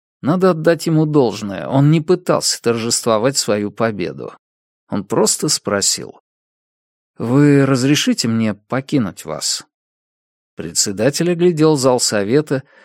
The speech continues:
не увидел ни малейшего движения несогласия и ответил, несколько беспомощно. «Очень хорошо. Прокторы пойдут с тобой,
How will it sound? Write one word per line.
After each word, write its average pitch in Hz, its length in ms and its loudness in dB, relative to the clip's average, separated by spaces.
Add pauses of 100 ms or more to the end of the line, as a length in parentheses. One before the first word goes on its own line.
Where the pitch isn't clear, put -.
(200)
не 123 140 2
увидел 170 360 2
ни 190 140 4
малейшего 156 680 2
движения 113 480 0
несогласия 123 960 2
и - 260 -2
ответил, 101 760 -2 (380)
несколько 131 640 0
беспомощно. - 880 -6 (1080)
«Очень 160 760 4
хорошо. 185 720 -2 (680)
Прокторы 254 560 0
пойдут 151 460 0
с - 100 -2
тобой, 202 500 0